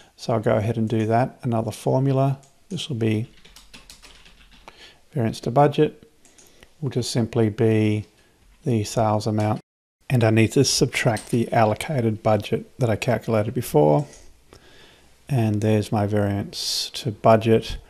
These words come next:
Once I've done that, I'll add another one, which will be the percentage variance to budget.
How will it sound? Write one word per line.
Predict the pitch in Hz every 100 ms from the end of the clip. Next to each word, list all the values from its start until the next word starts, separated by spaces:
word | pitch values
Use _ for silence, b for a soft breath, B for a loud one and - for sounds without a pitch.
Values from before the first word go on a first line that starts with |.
| b b b b b -
Once | 120 -
I've | 107
done | - 104 104
that, | 104
I'll | 101 101 -
add | 135 117
another | 107 101 101 101
one, | 104 101 101
which | 101 -
will | 113
be | 107
the | 101
percentage | 110 - - 117 107 113 101
variance | - 110 104 101 -
to | 117
budget. | 107 98 101